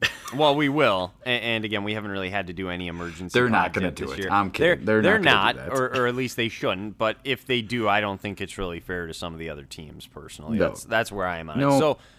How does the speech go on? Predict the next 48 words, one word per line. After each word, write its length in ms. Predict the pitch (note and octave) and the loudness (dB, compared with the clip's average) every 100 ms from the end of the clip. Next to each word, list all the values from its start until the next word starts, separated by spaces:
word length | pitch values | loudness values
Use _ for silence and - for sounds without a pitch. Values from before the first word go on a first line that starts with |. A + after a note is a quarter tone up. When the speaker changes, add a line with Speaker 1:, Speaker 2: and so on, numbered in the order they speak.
| - | -8
Speaker 2:
so 160 | - | -2
you're 220 | F3 F3+ A3 | 0 0 0
saying 240 | A#3 E3+ | 0 0
it's 100 | D3+ | -2
a 60 | C3 | 0
must-win 500 | D#3+ - G#2 D3 F3+ | 2 0 -2 -4 -4
for 240 | - A2+ | -2 -2
'em. 80 | A#2+ | -2
So 140 | - | -6
do 160 | B2+ D3 | -6 -2
they 140 | D3 | -2
get 280 | G#2+ A#2+ D#3 | 0 2 2
it? 100 | - | 2
What, 280 | F2 A2 - | 0 -4 -4
what 240 | A2 C3+ | -2 0
do 80 | D3 | 2
they 160 | B2+ A#2+ | 2 2
have 160 | A2+ | 0
to 80 | A2 | -6
do 240 | G2+ F#3 | -4 -2
to 100 | F#3+ | -2
get 220 | G2 F#2+ F2+ | 0 0 0
it, 140 | A2+ | -2
and 140 | A2 A2 | -2 -2
does 160 | A#2+ | -2
it 80 | G2 | -2
happen? 400 | A#2+ E3 - - _ _ _ _ _ _ - _ _ _ _ - | -4 -4 -6 -20 _ _ _ _ _ _ -20 _ _ _ _ -8
Speaker 1:
Yeah, 240 | A2 A2+ G2 | 2 4 6
worth 280 | G2+ A#2 A#2 | 4 2 2
noting, 540 | A2+ A2 G#2 G2 F#2 - _ - | 2 4 2 0 -4 -10 _ -12
first 300 | - A#2+ - | -2 -2 0
time 160 | A2 G#2 | -2 -2
that 120 | G2 | -2
they 80 | G2 | -4
played 260 | G2 G2 F#2 | -2 -2 -2
this 140 | F#2 | -2
season, 300 | G2+ F#2 F2+ | -2 -2 -2
because 320 | F2 - F#2+ | -4 -2 -2
for 180 | - F2+ | 0 2
all 180 | F#2 G#2+ | 6 6
these 180 | G#2 F2+ | 4 2
matchups 380 | F#2 F2+ F2 - | 0 0 -4 -2
that 100 | F2 | -2
we're 100 | F2 | -2
talking 300 | F#2+ F2+ F#2 | -2 -2 -2
about 240 | F2 F2 | -2 -2
tonight, 320 | F#2+ F#2 F2+ | -2 -2 -2
Wyatt, 460 | D#2 F2 F2 E2+ | 0 2 2 -2